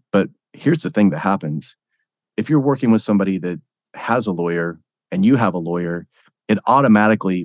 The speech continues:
levels the playing field. There's something about lawyers. There's, like, this, almost like Marines, there's, like, this brotherhood where they both understand, "Hey, we're both doing this." You, you may think that you have a bulldog lawyer, but when you have somebody there and they're both like, "Listen,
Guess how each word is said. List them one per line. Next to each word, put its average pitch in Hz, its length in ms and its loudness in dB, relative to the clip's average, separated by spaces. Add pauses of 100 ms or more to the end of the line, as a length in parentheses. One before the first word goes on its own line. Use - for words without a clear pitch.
(120)
levels 98 260 0
the 90 100 -10
playing 87 360 -8
field. 87 340 -10
There's 95 160 -4
something 151 240 2
about 110 320 0
lawyers. 98 460 -2
There's, 92 180 -8
like, 95 140 -6
this, - 440 -10
almost 107 240 0
like 101 140 -6
Marines, 95 320 0
there's, 90 160 -8
like, 95 120 -4
this 92 140 -8
brotherhood 90 540 -4
where 87 100 -6
they 92 240 -4
both 110 260 0
understand, 104 580 0 (360)
"Hey, 104 100 -2
we're 90 120 -6
both 107 240 -2
doing 104 240 0
this." 98 440 -4 (1120)
You, 90 160 -12 (220)
you 113 140 2
may 135 160 6
think 131 200 0
that 110 80 -14
you 117 80 -2
have 113 100 2
a 104 60 2
bulldog 104 440 0
lawyer, 92 300 0
but 78 160 -8
when 98 140 -4
you 95 100 -2
have 104 260 -4
somebody 120 300 -2
there 92 320 -2
and 92 200 -6
they're 95 100 -2
both 92 220 -6
like, 87 200 -10
"Listen, 78 360 -12